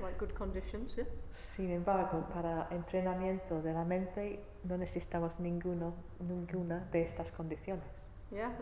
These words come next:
Speaker 1: so that's, actually, that's good, isn't it, yeah?
Speaker 2: Entonces es-, está bueno.
Speaker 1: It doesn't matter if we're healthy or not, where we live, or if our neighbours are sh-, are having a fight, or whatever's going on around us, everything is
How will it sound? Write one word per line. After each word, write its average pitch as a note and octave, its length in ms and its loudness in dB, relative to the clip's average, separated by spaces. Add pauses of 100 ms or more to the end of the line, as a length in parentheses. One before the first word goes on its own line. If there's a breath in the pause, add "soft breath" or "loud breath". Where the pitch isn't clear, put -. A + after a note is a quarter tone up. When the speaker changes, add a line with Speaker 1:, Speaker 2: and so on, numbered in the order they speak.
Speaker 1:
so G3+ 260 4
that's, G3+ 220 0
actually, G#3 300 -2
that's F#3+ 240 -4
good, G3 180 0
isn't F3+ 240 -6
it, E3 100 -10
yeah? A#3 100 -4 (500)
Speaker 2:
Entonces D3 400 -4
es-, - 140 -6 (200)
está - 200 -6
bueno. D#3 240 0 (180)
Speaker 1:
It F#3+ 180 -2
doesn't G3+ 220 -4
matter F#3 320 -4
if F3 140 -6
we're F3+ 160 -2
healthy G3+ 380 -2
or F3+ 180 0
not, G3+ 260 -4
where F3 180 -2
we F3+ 120 -4
live, A3+ 520 2
or E3+ 320 0 (200)
if - 160 -10
our F3+ 120 0
neighbours G3+ 460 0
are E3 160 -4
sh-, - 240 -10
are F3+ 180 -4
having F3+ 200 -4
a - 20 -4 (100)
fight, G#3+ 480 0
or F#3 60 2
whatever's G#3+ 500 0
going F#3+ 240 0
on F#3+ 120 -2
around F#3 360 -2
us, E3 120 0
everything G3 500 -4
is F3+ 180 -8